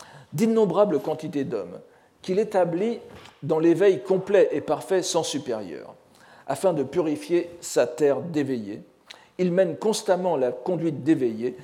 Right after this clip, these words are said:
et convertit les êtres par son en-, en-, euh, par son enseignement. Voyez, Ijo Butsudo Ko, sono Butsudo o Kiyoshime-, Kiyoshimen ga tameni, Kyoku Sen ga tameni.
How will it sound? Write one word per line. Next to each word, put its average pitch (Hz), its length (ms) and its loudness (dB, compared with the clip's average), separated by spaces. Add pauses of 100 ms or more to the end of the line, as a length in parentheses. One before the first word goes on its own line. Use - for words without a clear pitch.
(160)
et 160 80 0
convertit 160 420 2
les 120 260 -4
êtres 151 220 -2
par - 180 -10
son 120 280 -14
en-, 120 200 -10 (220)
en-, 127 100 -8 (680)
euh, 127 180 -4
par 127 180 -8
son 131 140 -8
enseignement. 127 540 -8 (420)
Voyez, 147 420 -2 (480)
Ijo 180 400 2
Butsudo 151 540 0
Ko, - 400 -4 (380)
sono 135 320 -4
Butsudo 180 540 0
o 170 440 0 (180)
Kiyoshime-, 139 640 -2 (420)
Kiyoshimen 151 560 -2
ga 127 100 -2
tameni, 104 420 -8 (1080)
Kyoku 151 420 0
Sen 170 300 0
ga 127 120 -4
tameni. 98 400 -12